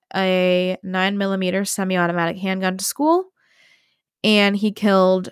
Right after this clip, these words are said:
four students. He injured seven, including a teacher, at the Oxford High School in Michigan. Um, authorities arrested him and charged Ethan as an adult for twenty-four crimes,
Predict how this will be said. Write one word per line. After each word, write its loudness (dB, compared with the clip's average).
four -2
students. -2
He -4
injured 0
seven, 0
including -2
a -6
teacher, -4
at 4
the -2
Oxford 0
High 0
School -4
in -2
Michigan. -8
Um, 4
authorities 0
arrested 0
him 0
and -2
charged 0
Ethan -2
as 2
an 0
adult -2
for 2
twenty-four 0
crimes, -2